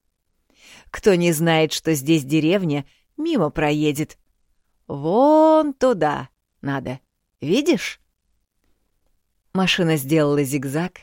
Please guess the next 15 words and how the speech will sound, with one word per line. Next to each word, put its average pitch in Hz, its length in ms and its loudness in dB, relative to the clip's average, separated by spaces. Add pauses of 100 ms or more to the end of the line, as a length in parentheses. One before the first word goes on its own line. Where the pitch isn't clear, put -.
(440)
проехала 185 500 0
через 170 320 0
густой 156 400 2
околок 165 460 -4 (400)
и, 165 80 -4
подняв 190 380 0
переполох 175 560 0
среди 147 320 -4
стайки 147 460 -2
кур, 190 320 -10 (300)
остановилась 185 680 -4
прямо 180 300 -4
перед 147 280 -8
добротным 131 580 -6
домом. 123 440 -8